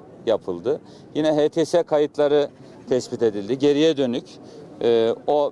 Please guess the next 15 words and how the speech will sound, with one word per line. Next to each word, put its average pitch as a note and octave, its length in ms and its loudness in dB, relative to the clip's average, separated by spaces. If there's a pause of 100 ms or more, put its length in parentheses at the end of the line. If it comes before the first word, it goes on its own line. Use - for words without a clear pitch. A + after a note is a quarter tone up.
bölgede A#2 560 0
kimlerin B2+ 500 -2
kimlerle B2+ 500 0
konuştuğu B2 680 -2 (380)
şüpheliler C#3+ 640 0
bakımından A#2+ 580 -4 (340)
özellikle, C3 720 0 (260)
e, A2+ 480 4 (160)
baz D#3 280 -2
çakışmaları, G2+ 800 -2
en B2+ 180 0
son A#2+ 280 -4
yapılan A#2 420 -2
teknik B2+ 380 -4
çalışmalar B2+ 560 -2